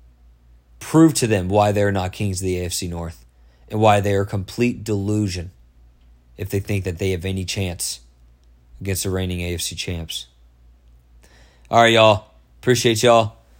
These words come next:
I'm excited for the fucking game Sunday night. Uh, post-game episode will come on Monday. So let's go get a fucking dub.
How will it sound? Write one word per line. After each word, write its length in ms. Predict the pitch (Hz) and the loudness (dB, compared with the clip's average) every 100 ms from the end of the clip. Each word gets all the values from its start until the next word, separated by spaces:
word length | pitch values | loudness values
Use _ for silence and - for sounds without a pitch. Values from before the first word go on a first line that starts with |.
| _ _ | _ _
I'm 260 | - 104 101 | 0 0 0
excited 400 | 95 117 110 107 | 0 2 2 0
for 80 | |
the 80 | 113 | -4
fucking 300 | 101 110 104 | -2 -2 -2
game 240 | 101 110 104 | -2 0 0
Sunday 280 | - 107 | -2 -2
night. 300 | 104 139 180 - _ _ _ _ _ _ _ | 2 2 2 -2 _ _ _ _ _ _ _
Uh, 180 | 95 92 | -2 -2
post-game 640 | - 143 147 - 131 131 123 | 0 0 2 0 0 -2 -2
episode 500 | 113 120 120 123 117 | -4 -2 -2 0 0
will 200 | 113 113 | 0 -4
come 440 | - 110 110 113 | -2 -2 0 -2
on 420 | 80 104 104 101 | -2 -2 -2 -2
Monday. 800 | 92 95 123 123 110 101 87 82 - _ _ _ | -4 -2 -2 0 0 0 -2 -6 -10 _ _ _
So 240 | - 110 104 | -4 0 0
let's 160 | 107 | 2
go 100 | 170 | 2
get 140 | 175 147 | 2 0
a 40 | |
fucking 440 | - 135 131 123 | 0 0 0 -2
dub. 380 | 87 92 107 82 | -2 2 2 0